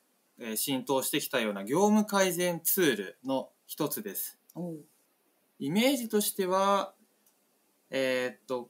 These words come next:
Speaker 1: 本当に簡単なイメージとしては、あの、マクロ、ブイビーエー、
Speaker 2: うん。
Speaker 1: えー、を、えーっ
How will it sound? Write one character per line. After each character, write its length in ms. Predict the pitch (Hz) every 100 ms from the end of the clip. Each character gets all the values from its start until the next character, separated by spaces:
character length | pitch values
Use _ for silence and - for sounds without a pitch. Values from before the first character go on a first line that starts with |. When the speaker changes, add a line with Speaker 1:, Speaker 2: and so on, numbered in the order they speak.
| _
Speaker 1:
本 260 | - 240 254
当 80 |
に 120 | 247 233
簡 260 | - 254
単 140 | 233 233
な 80 |
イ 60 | 233
メ 100 | 233
ー 40 | 196
ジ 80 |
と 80 | 156
し 80 | 143
て 100 | 143
は、 140 | 147
あ 40 | 131
の、 140 | 110 107
マ 160 | 127 143
ク 180 | 202 202
ロ、 260 | 214 220 _ _ _ _ _ _
ブ 140 | 135 160
イ 80 |
ビ 160 | 170 180
ー 80 | 170
エ 260 | 131 - _ _ _ _ -
ー、 40 | 185
Speaker 2:
う 20 |
ん。 120 | 160 - _
Speaker 1:
え 300 | 135 127 123
ー、 40 | 170
を、 380 | 220 147 107 - _ _ _ _ _ _ - _
え 420 | 117 110 113 110
ー 40 |
っ 40 | 107